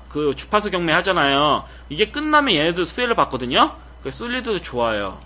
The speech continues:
이번에 볼 때. 왜냐면 피카전자가 날라갔잖아요. 그 솔리드는 바닥 기잖아요. 이런 종목들은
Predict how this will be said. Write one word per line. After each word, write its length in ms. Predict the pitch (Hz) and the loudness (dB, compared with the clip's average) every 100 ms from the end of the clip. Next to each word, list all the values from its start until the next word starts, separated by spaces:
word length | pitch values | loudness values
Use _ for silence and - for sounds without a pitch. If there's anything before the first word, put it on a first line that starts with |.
| 110 | -12
이번에 240 | 117 120 | -8 -8
볼 160 | 104 101 | -8 -10
때. 120 | 110 | -6
왜냐면 140 | 160 | -4
피카전자가 540 | 160 - 233 247 226 131 | -6 0 2 2 0 2
날라갔잖아요. 680 | 147 143 135 120 117 113 - - - | 2 0 -2 -4 -4 -6 -10 -18 -10
그 100 | 156 | -8
솔리드는 440 | 156 262 262 226 - | -4 -4 -2 -4 -6
바닥 240 | - 160 | 0 0
기잖아요. 540 | - 123 127 117 107 107 | -2 -4 -2 -2 -4 -4
이런 220 | 170 247 | -4 -4
종목들은 460 | 240 226 226 214 | -4 -2 0 0